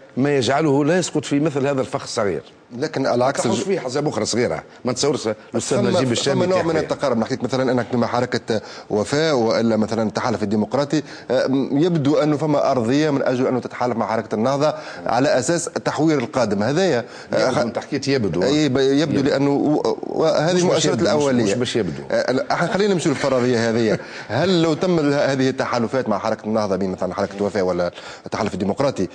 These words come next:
Speaker 2: آه، هل باش تكون نفس القاعدة هي اللي باش تبني قاعدة التحالفات الانتخابية القادمة؟
Speaker 1: ما نتصورش. النهضة لا تتحالف انتخابياً.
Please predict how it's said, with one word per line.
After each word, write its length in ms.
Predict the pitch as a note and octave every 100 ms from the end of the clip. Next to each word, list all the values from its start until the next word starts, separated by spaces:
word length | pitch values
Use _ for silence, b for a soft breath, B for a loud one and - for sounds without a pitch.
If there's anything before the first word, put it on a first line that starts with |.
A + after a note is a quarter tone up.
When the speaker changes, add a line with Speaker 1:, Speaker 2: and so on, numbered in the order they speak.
| B B
Speaker 2:
آه، 160 | - A2+
هل 240 | B2+ D#3+
باش 160 | D3+ D3
تكون 720 | D3 - F3+ D#3+ C#3+ A#2 C3
نفس 220 | D3+ E3+
القاعدة 480 | D3+ C3 D#3 C3+ C3
هي 140 | C3 D3+
اللي 100 | B2+
باش 120 | A#2
تبني 280 | D3+ C3+ B2+
قاعدة 380 | A#2+ A#2+ B2+ A#2
التحالفات 680 | A#2+ A#2+ A2 A2+ A#2 A2 B2
الانتخابية 540 | - G#2 A2 G#2 A#2 A2+
القادمة؟ 400 | - B2+ C#3 C#3+ -
Speaker 1:
ما 80 | C3+
نتصورش. 420 | D3 C#3+ B2+ - - - - - - - - -
النهضة 300 | A#2 D#3+ C3+
لا 100 | C3+
تتحالف 460 | D#3 B2 A#2+ G2+ -
انتخابياً. 500 | F2 - F2 E2 C2+